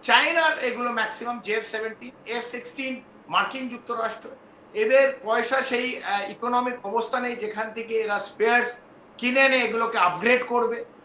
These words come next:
আহ, even এদের, আহ, রাডার সিস্টেম এবং এয়ার ডিফেন্স সিস্টেম এবং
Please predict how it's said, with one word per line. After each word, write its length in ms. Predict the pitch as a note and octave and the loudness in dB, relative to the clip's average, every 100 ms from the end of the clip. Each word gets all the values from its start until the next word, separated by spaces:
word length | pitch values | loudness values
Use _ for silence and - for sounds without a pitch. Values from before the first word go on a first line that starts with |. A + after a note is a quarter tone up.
| - - - | -20 -6 0
আহ, 300 | G#3+ G#3+ C4+ | 0 0 0
even 200 | E4 E4+ | 4 6
এদের, 440 | E4 C#4+ C#4 C#4 | 6 6 4 4
আহ, 380 | G#3+ G#3+ G#3 - | 2 2 2 2
রাডার 320 | G#3 C4+ D#4 | 6 8 8
সিস্টেম 400 | - A#3+ - D3+ - | 6 -4 -8 -12 -8
এবং 280 | A3 B3 A3+ | -4 0 2
এয়ার 240 | B3+ C#4+ | 4 4
ডিফেন্স 320 | C#4 C4+ C4 | 2 2 0
সিস্টেম 340 | A3+ - - - - - - - | -4 -12 -12 -14 -16 -20 -20 -16
এবং 260 | - A#3 | -4 0